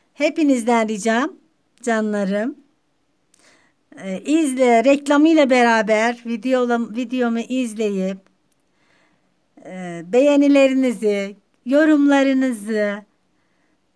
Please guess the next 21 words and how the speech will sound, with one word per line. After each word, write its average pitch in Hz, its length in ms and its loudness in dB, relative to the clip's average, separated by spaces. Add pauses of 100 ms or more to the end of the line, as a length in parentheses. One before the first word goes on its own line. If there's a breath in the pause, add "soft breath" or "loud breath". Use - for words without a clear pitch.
(180)
kanalıma 320 540 0
abone 311 480 0
değilseniz 247 800 -2
abone 233 420 -2
olmanızı 269 580 -2
rica 254 300 -2
ediyorum 196 480 -4
arkadaşlar. 190 840 -8
Çünkü 254 380 -4
bu 294 100 -6
işe 277 360 -6
ben 254 180 -4
çok 302 300 -8
emek 214 380 -8
veriyorum. 190 680 -8 (440)
Bildiğiniz 240 600 -4
gibi 220 280 -8
değil, 180 260 -6
çok - 340 -12
emek 220 400 -8
veriyorum. 269 640 -2